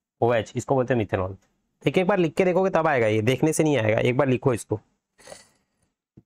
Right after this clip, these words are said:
वीडियो को थोड़ा आगे पीछे करो, दो तीन बार प्रैक्टिस करो, पाँच दस मिनट तो दो एटलीस्ट।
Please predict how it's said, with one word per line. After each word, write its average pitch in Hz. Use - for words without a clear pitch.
वीडियो 175
को 208
थोड़ा 196
आगे 156
पीछे 165
करो, 139
दो 143
तीन 196
बार 202
प्रैक्टिस 190
करो, 175
पाँच 170
दस 208
मिनट 208
तो 208
दो 208
एटलीस्ट। 147